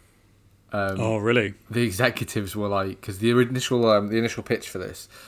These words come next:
Speaker 1: and you guys are the Muppet Heads. Um, that's your collective name from now on.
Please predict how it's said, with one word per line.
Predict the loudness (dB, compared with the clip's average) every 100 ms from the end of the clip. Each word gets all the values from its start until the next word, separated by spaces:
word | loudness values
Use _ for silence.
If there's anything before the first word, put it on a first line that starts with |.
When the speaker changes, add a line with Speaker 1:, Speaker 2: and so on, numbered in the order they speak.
| -6
Speaker 1:
and | -2
you | 4
guys | 4 4
are |
the | 0
Muppet | -4 -4 -10
Heads. | -10 -12 -14 -12
Um, | -8 -8 -6 -8 -10 -12 -16 -20 -20 _
that's | -6 -4
your | -4 -4
collective | -4 -6 -6 -8
name | -8 -8 -10
from | -10 -8
now | -6 -8
on. | -10